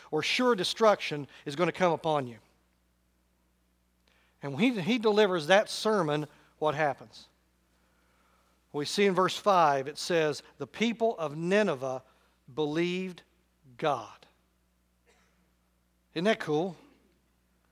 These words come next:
That word God there is the word Elohim.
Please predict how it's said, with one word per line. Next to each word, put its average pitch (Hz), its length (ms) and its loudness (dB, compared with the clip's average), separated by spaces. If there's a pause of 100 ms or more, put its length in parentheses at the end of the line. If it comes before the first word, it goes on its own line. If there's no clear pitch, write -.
(380)
That 220 220 6
word 214 320 2
God 208 420 6
there 160 320 -2
is 170 240 -2
the 156 80 -2
word 185 400 2
Elohim. 196 720 2